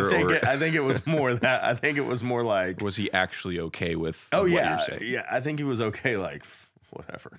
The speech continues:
Speaker 1: <laughs> I don't care." <laughs> Like, but no, the kids that I drove around, 'cause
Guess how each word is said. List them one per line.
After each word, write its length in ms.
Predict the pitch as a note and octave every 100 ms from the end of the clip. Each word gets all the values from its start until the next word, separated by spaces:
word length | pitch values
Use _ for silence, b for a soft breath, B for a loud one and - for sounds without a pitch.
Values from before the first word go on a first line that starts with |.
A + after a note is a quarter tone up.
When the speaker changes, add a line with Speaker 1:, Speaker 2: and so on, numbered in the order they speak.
| G2+
Speaker 1:
<laughs> 100 | -
I 40 |
don't 180 | - - -
care." 180 | - - -
<laughs> 40 | - C3
Like, 400 | D3+ D3+ D#3 - - _ B B B B B B B B _
but 260 | C3+ D#3 C3+
no, 260 | D3+ D3 G#2+
the 120 | G#2+
kids 400 | - D#3+ D3 A#2
that 120 | A#2
I 100 | G#2
drove 300 | F2+ G#2+ G2+
around, 580 | F2 F#2 F#2+ D#2+ D2 E2
'cause 280 | - E2